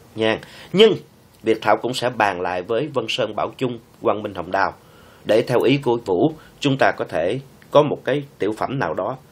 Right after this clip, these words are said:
mở đầu một cái chương trình thật vui thật hay. À, giống như hồi xưa khi quay ở Japan thì Việt Thảo ra mặc đồ của võ sĩ đạo, cầm kiếm nói chuyện chẳng hạn. Thì cái đó là một mình, bây giờ phối hợp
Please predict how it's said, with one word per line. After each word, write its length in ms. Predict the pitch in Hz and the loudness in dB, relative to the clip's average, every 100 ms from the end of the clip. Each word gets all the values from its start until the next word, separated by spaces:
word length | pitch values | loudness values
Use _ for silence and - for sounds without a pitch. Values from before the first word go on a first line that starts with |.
| - | -10
mở 220 | 107 98 170 | 2 6 6
đầu 120 | 107 92 | 4 2
một 60 | - | -6
cái 60 | |
chương 160 | 127 113 | -10 -6
trình 180 | 113 87 | -6 -6
thật 200 | 76 110 | -6 -4
vui 140 | 98 | -4
thật 160 | 92 - | -4 -4
hay. 160 | 107 - - - - - - - | -2 -2 -8 -20 -20 -20 -20 0
À, 80 | 135 | 2
giống 200 | 156 202 | 4 2
như 80 | 147 | 0
hồi 120 | 117 | -2
xưa 180 | - 147 | -2 -4
khi 140 | 143 | -2
quay 160 | 135 135 | 0 0
ở 60 | |
Japan 320 | 147 107 117 117 | -2 -4 -6 -8
thì 60 | |
Việt 140 | 98 - | -12 -10
Thảo 140 | 104 | -8
ra 100 | 127 | -6
mặc 240 | 107 - 107 | -6 -8 -6
đồ 260 | 98 92 - | -4 -6 -8
của 300 | 76 104 139 101 | -6 -4 -4 -2
võ 100 | 104 | -2
sĩ 140 | - | 0
đạo, 240 | 113 87 - - - | 0 -2 -4 -12 -2
cầm 200 | 95 90 | -2 -2
kiếm 280 | 127 147 170 | -2 -2 -2
nói 120 | 160 | -4
chuyện 240 | 156 92 | -4 -6
chẳng 160 | 101 123 | -4 -4
hạn. 200 | 95 90 - - - - | -4 -4 -10 -20 -10 -4
Thì 80 | |
cái 80 | 110 | 2
đó 80 | 151 | 2
là 100 | 120 | 2
một 200 | 101 - | 0 0
mình, 120 | 123 - - - | 0 -2 -16 -10
bây 80 | 113 | -4
giờ 100 | 95 | -2
phối 160 | - 131 | 0 2
hợp 160 | 87 | 0